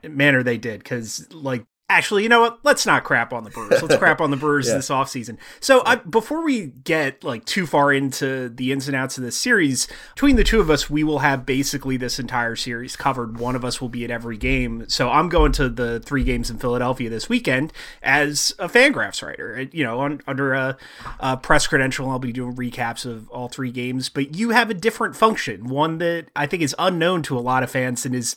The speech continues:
Speaker 1: mysterious to, to even me. So why don't you tell the listeners a little bit about what you were doing the first two games at,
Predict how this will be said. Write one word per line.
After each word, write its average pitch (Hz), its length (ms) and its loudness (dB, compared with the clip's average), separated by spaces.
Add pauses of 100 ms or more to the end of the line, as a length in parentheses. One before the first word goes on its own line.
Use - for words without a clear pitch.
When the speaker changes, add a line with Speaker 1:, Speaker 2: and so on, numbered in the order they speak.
Speaker 1:
mysterious 165 800 2
to, 143 320 2 (300)
to 151 100 -2
even 165 300 0
me. 127 260 2
So 139 320 2
why 143 200 2
don't 180 220 -4
you 147 300 2
tell 147 220 0
the 131 80 -4
listeners 131 520 0
a 123 40 -4
little 127 160 0
bit 123 140 -4
about 120 340 -2
what 127 160 -2
you 131 100 -2
were 123 100 -2
doing 123 200 -4
the 113 80 -8
first 117 300 -6
two 120 100 -6
games 110 320 -8
at, 104 220 -8